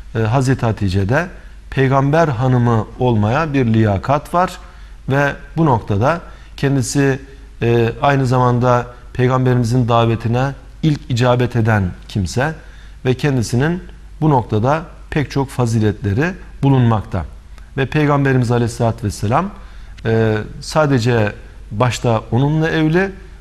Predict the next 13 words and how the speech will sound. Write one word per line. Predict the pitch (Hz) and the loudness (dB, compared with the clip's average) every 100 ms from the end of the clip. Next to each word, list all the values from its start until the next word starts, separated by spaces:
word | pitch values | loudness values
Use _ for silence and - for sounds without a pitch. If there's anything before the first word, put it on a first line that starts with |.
| - | -4
ama | 151 147 143 | 0 2 2
daha | 151 147 | 2 2
sonra | 127 117 120 165 185 - - - | 2 -2 0 -2 -4 -10 -12 -4
başka | 139 - 147 127 | -4 0 0 2
hanımlarla | 131 131 127 110 104 | 2 2 2 2 0
da | 120 185 | -2 0
evleniyor. | 151 123 117 107 87 - - - - - - - - - - - - - - 127 | 2 4 4 2 0 -6 -16 -20 -20 -20 -20 -20 -20 -20 -20 -20 -18 -18 -6 0
Onun | 147 139 127 | 4 4 2
vefatından | 117 127 123 123 127 123 | 2 0 0 0 0 0
sonra | 113 101 113 170 170 - - 131 | 0 -2 0 -2 -4 -14 -4 -2
başka | 131 - 135 | 0 0 2
hanımlarla | 123 113 107 95 101 156 190 - | 2 2 2 2 0 -2 -2 -2
evleniyor. | 120 113 104 98 87 - | 2 4 2 0 -4 -10